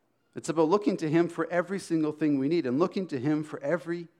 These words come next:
situation of need. It's about casting every problem up to Him. It's about seeking our security, our confidence, and our satisfaction in Jesus Christ. Now you're saying, "Well,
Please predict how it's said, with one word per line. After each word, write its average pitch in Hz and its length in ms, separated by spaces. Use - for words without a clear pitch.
situation 131 920
of 104 180
need. 117 380
It's - 100
about 151 200
casting 175 500
every 170 240
problem 165 500
up 147 200
to 165 100
Him. 156 240
It's 165 140
about 165 200
seeking 185 380
our 151 80
security, 196 580
our - 100
confidence, 175 720
and 143 80
our 139 100
satisfaction 143 760
in 151 320
Jesus 147 520
Christ. - 640
Now 156 120
you're 156 140
saying, 147 300
"Well, 127 440